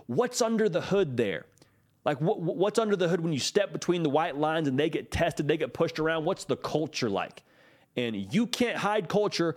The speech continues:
when you're down ten points. That's when it gets exposed. If you're able to have a come-from-behind win for Texas and answer that question in a big way for recruits, I'm just saying, I think at the very least,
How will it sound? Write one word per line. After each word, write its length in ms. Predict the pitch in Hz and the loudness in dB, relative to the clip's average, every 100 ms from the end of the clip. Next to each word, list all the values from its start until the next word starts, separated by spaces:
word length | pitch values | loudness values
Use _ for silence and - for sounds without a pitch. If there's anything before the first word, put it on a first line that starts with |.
| - | -6
when 180 | - 131 | -2 0
you're 140 | 170 170 | 2 2
down 260 | 170 170 | 0 0
ten 240 | 160 160 147 | 0 -2 0
points. 460 | 143 117 - - _ _ _ _ - | -2 -2 -6 -14 _ _ _ _ -10
That's 360 | 95 143 190 | 0 0 0
when 120 | 190 170 | 0 2
it 40 | |
gets 220 | 156 165 | 2 0
exposed. 580 | 160 - 151 95 - - _ _ _ _ _ _ - | -2 0 0 0 -6 -14 _ _ _ _ _ _ -4
If 140 | 120 | 0
you're 140 | 156 | 2
able 180 | 208 185 175 | 2 2 0
to 100 | 151 | 0
have 120 | 120 | -2
a 40 | |
come-from-behind 680 | - 175 190 196 156 180 160 | -2 -2 0 0 0 0 0
win 140 | 175 | 0
for 120 | 160 135 | -2 -2
Texas 500 | 175 175 - 147 - - - | 0 0 0 -2 -2 -14 -6
and 100 | 120 | -4
answer 260 | 151 170 160 | -2 -2 0
that 180 | 160 156 | 0 2
question 380 | 165 151 160 139 | 0 0 -4 -2
in 100 | 147 | -2
a 120 | 117 | -2
big 360 | 104 147 165 | 0 0 2
way 220 | 131 156 165 | 2 2 2
for 120 | 151 | 0
recruits, 600 | 117 - 170 220 - - _ _ _ _ _ - - - - _ _ - | -2 0 0 0 -4 -10 _ _ _ _ _ -20 -20 -20 -20 _ _ -6
I'm 160 | 127 156 | -2 0
just 160 | 147 - | 0 0
saying, 260 | 151 98 | 0 0
I 120 | 101 | -2
think 220 | 135 180 156 | -2 -2 -2
at 140 | 139 | 0
the 80 | 127 | 2
very 320 | 143 175 143 | 2 2 2
least, 420 | 117 196 156 - | 0 0 0 -2